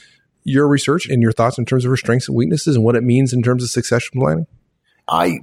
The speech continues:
Speaker 2: generally would. There might be some things I wouldn't, but generally speaking, if they've worked for me, they've, you know, I'm not afraid to pull punches. I'm not afraid to punch them in the nose if they deserve it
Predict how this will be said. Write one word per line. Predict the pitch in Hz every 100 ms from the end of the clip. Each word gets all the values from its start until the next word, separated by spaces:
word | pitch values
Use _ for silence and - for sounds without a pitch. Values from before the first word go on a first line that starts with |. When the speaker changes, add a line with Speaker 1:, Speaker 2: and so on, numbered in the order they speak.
| 127
Speaker 2:
generally | 117 147 165 160 151 147
would. | 123 127 175 202
There | 202
might | 175 156
be | 147 123
some | - 139 139 139
things | 147 147 147 131
I | 110
wouldn't, | 101 95 110 180 294 - - _ _ _ _ _ _ -
but | 107 127 - 107
generally | 101 117 107
speaking, | 95 135 117
if | 95 -
they've | 98
worked | 95 110 110
for | 98
me, | 107 95
they've, | 87 87 82
you | -
know, | 90 82
I'm | 98
not | 104 95 -
afraid | 87 104 95
to |
pull | - 107 87
punches. | 107 104 92 -
I'm | 104
not | 113
afraid | 98 110 101
to | 90 82 - - - _ -
punch | 107 104
them | 98
in |
the | 92
nose | 98 95 82 82
if | 85 -
they | 90
deserve | 87 92 107 90
it | 82